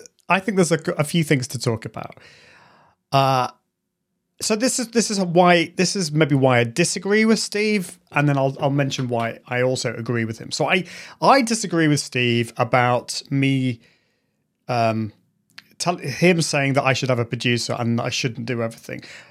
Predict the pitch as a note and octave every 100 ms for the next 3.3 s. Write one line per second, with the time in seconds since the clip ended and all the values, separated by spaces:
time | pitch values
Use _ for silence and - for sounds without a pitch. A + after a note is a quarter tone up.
0 | _ _ _ _ _ - D3 C3+ C3+ -
1 | _ _ _ C3+ F3 F3 A#3 A#3+ - -
2 | _ _ _ _ _ - F3+ G#3 - D3+
3 | C#3 C#3+